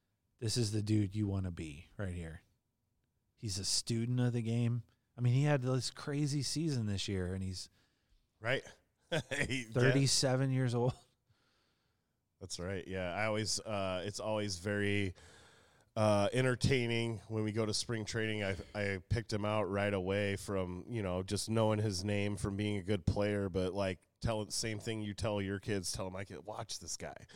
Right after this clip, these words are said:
Speaker 1: Yeah.
Speaker 2: Like, watch what he does." And, like, this is the guy. You know, I have
Speaker 1: Yeah.
Speaker 2: one son that, uh, always loved baseball and was a baseball player. And, uh,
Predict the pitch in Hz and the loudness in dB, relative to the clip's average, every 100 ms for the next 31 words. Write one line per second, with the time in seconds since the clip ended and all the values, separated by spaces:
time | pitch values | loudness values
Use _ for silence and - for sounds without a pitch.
0 | - 107 101 113 101 120 160 - 160 160 | -6 -2 2 2 4 4 4 2 0 -2
1 | 120 117 120 78 - 87 101 95 87 - | 0 2 2 0 -4 -4 -4 -4 -6 -4
2 | 113 110 123 107 110 - 104 - 101 101 | -2 0 0 -2 -2 0 -2 -2 -4 -2
3 | 101 110 110 98 113 117 117 120 107 107 | 0 2 2 2 0 0 0 0 0 -2
4 | 104 98 92 - - - - - - 101 | -4 -4 -6 -10 -12 -16 -20 -18 -2 0
5 | 98 92 104 104 101 95 - - - 131 | 2 2 2 2 0 0 -2 -6 -8 0
6 | 120 107 113 110 104 117 110 107 101 98 | 2 4 2 2 2 2 4 2 0 -2
7 | 107 104 120 101 - 104 101 104 101 98 | 0 0 0 0 2 0 2 0 0 0
8 | 98 95 95 95 90 90 | 0 -2 -2 -2 -2 -4